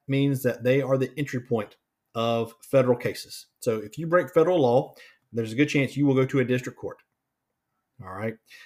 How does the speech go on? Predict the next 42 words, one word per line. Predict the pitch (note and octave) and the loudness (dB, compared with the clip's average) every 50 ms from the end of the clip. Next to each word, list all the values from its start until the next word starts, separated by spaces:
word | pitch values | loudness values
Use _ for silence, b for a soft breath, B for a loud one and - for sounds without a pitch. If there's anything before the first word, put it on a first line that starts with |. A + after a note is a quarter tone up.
| B B _ | B B _
Uh, | - G2+ G2+ G2+ G2+ G#2+ - - | -12 -10 -8 -8 -8 -8 -8 -10
and | A2 G#2 | -6 -2
that | A2 A2+ A#2+ A#2+ | 0 2 2 4
is | B2 B2 A#2 A#2+ - | 2 2 0 -2 -6
original | - G#2+ G2+ A#2 A#2+ A#2+ C3 B2+ A#2+ | -8 -2 0 2 2 2 2 0 0
jurisdiction. | A#2 B2 B2 A#2+ - - - - - F2 F2 | 2 0 -2 -2 -4 -8 -8 -8 -12 -14 -8
Wherever | F#2 G#2 A#2+ D3+ | 0 2 2 2
your | F#3 G3+ F#3+ | 2 -4 -2
case | - G#3 G3+ G3+ G3+ - | 2 2 2 2 0 -2
enters | F3 E3 C3 - - - - - - _ _ _ _ _ _ _ _ _ _ _ _ - | -2 -2 -4 -4 -8 -16 -20 -20 -20 _ _ _ _ _ _ _ _ _ _ _ _ -6
the | B2+ | -6
court | B2 - F3 - - | 2 4 4 4 4
system, | - - - - - - - _ _ _ _ _ _ _ _ _ _ _ _ - | 0 -6 -10 -10 -14 -16 -20 _ _ _ _ _ _ _ _ _ _ _ _ -6
that's | A2 A2+ A2 - | -4 -4 0 2
original. | C#3+ B2 A#2 G2+ - - - _ _ _ _ _ B B B B B B B - | 2 2 2 0 -2 -8 -16 _ _ _ _ _ B B B B B B B -6
Appeals, | B2+ - - D#3+ E3 F#3+ G#3+ A3+ G#3+ - - - - _ _ _ | -2 4 8 10 12 12 12 10 10 6 0 -10 -14 _ _ _
they | G2 A2+ A#2+ B2 | -2 0 2 2
have | B2 B2+ B2+ B2+ B2 B2 | 2 2 2 2 0 -2
appellate | - - - F3 F#3+ F#3 D3+ C3+ | -8 -2 2 4 4 4 4 2
jurisdiction. | C3+ C#3+ C3+ - - C#3 A#2+ - - G#3 A3 A3 B B B B B - | 0 0 0 0 -2 -2 -2 -4 -6 -8 -10 -10 B B B B B -2
Uh, | B2+ B2+ B2+ C3 B2+ B2 - A#2+ A#2+ | 2 2 4 4 2 0 -2 -4 0
they | A#2 B2+ C#3+ D#3+ | 4 4 4 4
hear | D#3+ D#3+ D#3 D3+ D3 D3 D3 D3+ D3 - _ _ _ _ _ _ _ _ | 2 0 2 2 2 2 0 -2 -6 -10 _ _ _ _ _ _ _ _
your | - C3+ D3 D#3 | -2 0 0 0
appeal. | D3 - F#3 - - - | 0 0 -2 -2 -2 -2
So | - - A2 | -6 -6 -4
you | A2+ B2+ B2+ | -2 2 4
lost | C3 C#3 D3+ E3 D#3+ - - | 4 6 6 4 2 2 0
in | D3+ D3+ | 0 0
the | D3 | 2
district | C#3 D#3+ D#3+ - E3 - - | 0 0 -2 -4 -8 -4 0
court, | - - - - - B B B B B _ - | 2 2 2 2 -2 B B B B B _ 2
but | C#3+ C3+ C3+ - | 2 4 4 2
I | C3+ A#2+ | -2 0
think | - E3+ E3 C#3+ A#2 | 0 0 0 2 2
this | C#3 D#3+ D#3 - | 0 0 0 0
was | D#3 C#3+ C3 | -2 -2 0
done | C#3 C#3 C#3 C3 B2 | 0 0 0 0 -2
unfairly. | A#2+ A2+ - - F3 F#3+ F#3+ G3 F#3+ E3 C3+ | -4 -4 -2 0 0 2 2 0 0 -2 -2
Let | C3+ D#3+ - D#3 | -2 -2 0 0
me | D3 C#3 | 0 0
appeal. | B2+ - - - D#3+ A#2+ F#2 - - | -2 -4 -4 -4 -2 -2 -2 -4 -10